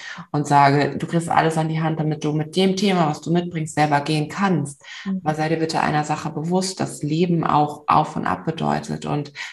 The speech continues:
Speaker 1: dass ich nicht die Zauberfee bin. Und das würde ich niemals wollen, die immer nur dieses vermeintlich Gute bringt, weil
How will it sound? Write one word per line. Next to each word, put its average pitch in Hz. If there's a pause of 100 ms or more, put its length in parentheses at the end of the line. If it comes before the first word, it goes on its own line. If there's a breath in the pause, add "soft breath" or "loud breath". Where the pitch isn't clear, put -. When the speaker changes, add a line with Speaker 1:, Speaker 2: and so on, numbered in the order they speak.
Speaker 1:
dass 139
ich 151
nicht 175
die 165
Zauberfee 156
bin. 147
Und -
das 156
würde 170
ich 165
niemals 156
wollen, 160
die 156
immer 170
nur 165
dieses 156
vermeintlich 151
Gute 196
bringt, 139
weil 147